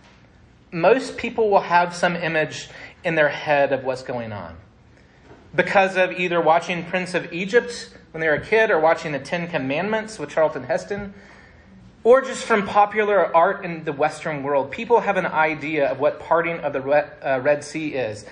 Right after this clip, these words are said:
It's even in comic strips, it's memes, it's everywhere.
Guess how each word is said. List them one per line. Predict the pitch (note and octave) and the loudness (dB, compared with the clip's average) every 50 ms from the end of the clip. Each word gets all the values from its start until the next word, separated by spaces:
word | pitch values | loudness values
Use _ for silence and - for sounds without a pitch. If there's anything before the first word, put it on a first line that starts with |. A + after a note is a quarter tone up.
| - - - | -20 -10 -6
It's | - F3 E3+ | -6 -6 -6
even | F3 G#3 A3 G#3 G3+ | -4 -6 -4 -2 -2
in | E3+ C#3 C3 | -2 -2 -2
comic | - - F#3+ F#3+ F#3 F#3+ | 0 2 2 2 2 -2
strips, | - - - F#3+ F#3 - - - - - | -4 -4 -2 0 0 0 -2 -6 -10 -8
it's | D3+ C#3+ - D3 | -8 -8 -8 -8
memes, | C#3+ C#3+ E3 F#3 F#3+ G3 G3 F#3+ F3 D#3 | -8 -6 -4 -4 -2 -2 -2 -4 -4 -4
it's | E3 D3 - - - | -4 -4 -6 -4 0
everywhere. | D3 D#3+ E3 E3 E3+ D#3 C3 A#2+ A#2 A2+ A2 G#2+ - | 0 2 2 0 -2 -4 -2 -2 -2 -2 -2 -4 -6